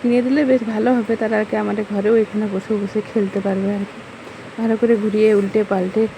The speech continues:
টিপসে খালি এদিক ওদিক করে ভালো। এই খেলনাগুলো ভালো বসে বসে খেললে, তাহলে আর বাইরে এতটা ঘুরতে যেতে চাইবে না।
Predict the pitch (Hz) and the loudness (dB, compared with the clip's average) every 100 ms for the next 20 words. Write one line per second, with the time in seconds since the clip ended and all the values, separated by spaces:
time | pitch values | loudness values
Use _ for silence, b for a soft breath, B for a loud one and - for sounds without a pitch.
0 | - - - 208 - 233 214 220 208 240 | -18 -16 -6 -6 0 0 0 -2 0 4
1 | 233 190 220 175 175 220 - 202 202 - | 4 4 -2 0 -2 -2 -4 -2 -2 -4
2 | - - - - - 208 185 147 180 233 | -8 -12 -14 -16 -8 -2 2 2 2 2
3 | 254 262 277 285 269 240 269 247 240 240 | 2 4 4 4 4 4 4 2 2 2
4 | 240 262 262 - - - - 220 240 392 | 2 2 -2 -10 -16 -6 2 4 4 2
5 | - B B - 226 233 226 214 214 226 | -2 B B 2 4 6 4 4 4 6
6 | 269 262 233 320 330 226 233 - 214 202 | 4 4 4 4 4 2 -2 0 2 4
7 | 208 202 185 196 202 190 | 4 2 2 4 4 2